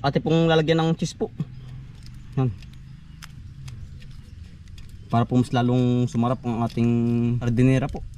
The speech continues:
Yan, ate na pong ilalagay sa lianera po. Yan. Itlog po sa gitna, tsaka po aring hotdogs, bye-bye tabi. Yan. Yan po ating mga ingredients na hiniwa-hiwa po. Ate po ilalagay sa pangilalim po.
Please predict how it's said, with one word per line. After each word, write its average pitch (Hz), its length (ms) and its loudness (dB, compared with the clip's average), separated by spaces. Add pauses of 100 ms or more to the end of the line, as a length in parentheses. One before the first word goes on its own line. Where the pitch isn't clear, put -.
(680)
Yan, 170 160 4
ate 147 160 4
na 147 80 6
pong 160 160 0
ilalagay 151 240 6
sa 147 240 6
lianera 147 480 6
po. 226 240 -2
Yan. 156 320 4 (500)
Itlog 160 300 4
po 196 100 4
sa 185 100 4
gitna, 175 400 2
tsaka 160 320 -2
po - 100 -4
aring 151 160 4
hotdogs, 170 380 2
bye-bye 143 340 2
tabi. 165 220 2 (640)
Yan. 117 400 4 (1200)
Yan 113 140 0
po 123 80 0
ating 123 160 2
mga 127 160 4
ingredients 117 320 2
na 123 400 2
hiniwa-hiwa 123 560 4
po. 117 80 -4
Ate 107 160 -2
po 113 80 -2
ilalagay 113 240 2
sa 117 240 2
pangilalim 151 480 2
po. - 160 -2